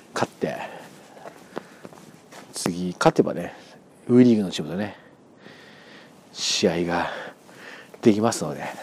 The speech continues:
そこまでいければいいなということで、まあ、そんな感じですか。そんな感じですね。はい。あとは何かありましたかね。うん、まあ、そんな感じですか。そんな感じですね。はい。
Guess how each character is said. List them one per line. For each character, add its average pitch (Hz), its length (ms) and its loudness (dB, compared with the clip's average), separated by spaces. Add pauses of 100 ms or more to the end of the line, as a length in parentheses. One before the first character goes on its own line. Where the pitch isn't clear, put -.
(840)
そ - 140 -6
こ 117 120 -4
ま 107 100 0
で 82 100 -4 (580)
い 127 80 4
け 135 100 12
れ 127 60 12
ば 110 100 10
い 123 40 6
い - 20 6
な 139 120 8
と - 100 -12 (320)
い - 60 -2
う 90 80 -2
こ - 140 -6
と - 120 -4
で、 107 100 2 (1080)
ま - 40 2
あ、 117 40 4
そ 113 100 0
ん - 20 -4
な - 20 -4
感 123 100 2
じ 170 60 2
で 196 40 4
す - 60 -8
か。 226 160 4 (800)
そ 117 60 -10
ん - 20 -8
な - 0 -
感 123 100 -2
じ - 0 -
で 175 80 -2
す - 100 -10
ね。 170 180 -4 (560)
は 107 140 -6
い。 - 20 -4
あ 107 80 -2
と 139 100 2
は 123 40 4
何 143 100 2
か - 80 -4
あ - 20 0
り 107 60 -2
ま 151 80 0
し - 60 -6
た 117 80 4
か 104 60 2
ね。 123 140 4 (1500)
う 143 40 -4
ん、 95 360 0
ま 147 180 2
あ、 - 40 -8
そ 139 100 -2
ん - 20 4
な 156 40 -2
感 185 100 4
じ 233 40 2
で - 40 2
す - 60 -14
か。 - 180 -10 (380)
そ 117 60 -8
ん 117 40 -4
な - 0 -
感 123 80 0
じ 147 60 2
で 165 40 0
す - 80 -10
ね。 87 160 -6 (200)
は 98 160 -6
い。 - 80 -6